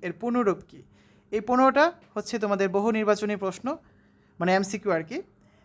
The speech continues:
এরপর দেখো, এক কথায় প্রশ্নের উত্তর দিতে হবে, এরকম দশটা প্রশ্ন থাকবে, এক করে দশ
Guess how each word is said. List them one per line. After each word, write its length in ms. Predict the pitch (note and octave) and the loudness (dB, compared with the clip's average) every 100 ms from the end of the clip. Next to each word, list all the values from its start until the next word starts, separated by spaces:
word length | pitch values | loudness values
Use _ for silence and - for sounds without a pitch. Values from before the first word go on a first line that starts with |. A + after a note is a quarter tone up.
| - | -6
এরপর 240 | G#3+ A3 A#3+ | -2 0 2
দেখো, 300 | A3 A3 B3+ - | 2 2 -2 0
এক 140 | G#3 G#3 | -2 0
কথায় 200 | B3 C4+ | -2 -2
প্রশ্নের 320 | A#3+ - A#3 A3+ | -4 -4 -4 -4
উত্তর 160 | A3 A3 | -2 -4
দিতে 220 | G#3+ G#3+ | -4 -4
হবে, 180 | G#3 G#3 | -2 0
এরকম 220 | G3+ G3+ F#3+ | 0 -2 0
দশটা 260 | F#3 F#3+ | 0 0
প্রশ্ন 220 | G3+ G#3 G#3+ | -4 -4 -4
থাকবে, 300 | G#3+ G#3 B3 E4+ - _ - | -4 -4 -4 -6 -12 _ -8
এক 140 | F#3+ F#3+ | -8 -4
করে 140 | G3+ F#3+ | -4 -2
দশ 160 | F3 | -2